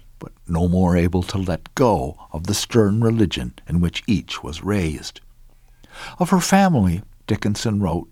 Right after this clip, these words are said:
in a letter, "They are religious, except me, and address an eclipse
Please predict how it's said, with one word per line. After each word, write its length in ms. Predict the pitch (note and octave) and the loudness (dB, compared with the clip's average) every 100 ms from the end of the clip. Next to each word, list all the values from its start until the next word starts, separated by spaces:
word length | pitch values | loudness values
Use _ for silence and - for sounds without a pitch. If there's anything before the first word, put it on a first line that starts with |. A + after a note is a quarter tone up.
| - | -10
in 140 | F2 D2+ | -6 -4
a 60 | |
letter, 420 | D2 D2 C#2+ - - - - _ - - - | -4 -4 -6 -10 -16 -20 -20 _ -20 -12 -6
"They 120 | D2 | -2
are 160 | C#2+ | 0
religious, 760 | E2+ G2 C3 B2+ C2+ - - - - - - - | 0 2 2 0 -4 -6 -10 -14 -20 -20 -20 -18
except 460 | - - - - - | -14 -10 -10 -8 -2
me, 360 | A2 D2 C2 - - - - _ - | 0 0 -4 -14 -20 -20 -20 _ -4
and 140 | C3 | 0
address 580 | F3 D#3 E3 E3+ E3+ - - - | 0 2 4 4 2 -4 -12 -10
an 140 | B2 C#3+ | -4 -2
eclipse 720 | - - - C3+ - - | -4 -4 0 0 0 -10